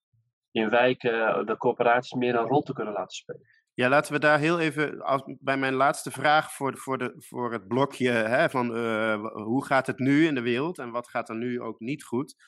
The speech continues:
Speaker 2: Even de politieke kant en ook onze
Speaker 1: Ja.
Speaker 2: eigen partij even
Speaker 1: Ja.
Speaker 2: kritisch, eh,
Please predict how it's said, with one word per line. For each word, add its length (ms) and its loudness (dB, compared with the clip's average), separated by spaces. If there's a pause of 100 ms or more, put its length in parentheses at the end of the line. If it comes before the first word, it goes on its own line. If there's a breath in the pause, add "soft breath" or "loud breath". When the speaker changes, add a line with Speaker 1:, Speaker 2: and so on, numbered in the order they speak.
(400 soft breath)
Speaker 2:
Even 260 -2
de 60 -4
politieke 520 -4
kant 300 -2
en 120 -2
ook 160 -2
onze 200 -2
Speaker 1:
Ja. 60 -2
Speaker 2:
eigen 280 2
partij 520 2
even 340 -2
Speaker 1:
Ja. 140 0
Speaker 2:
kritisch, 580 -2
eh, 220 -4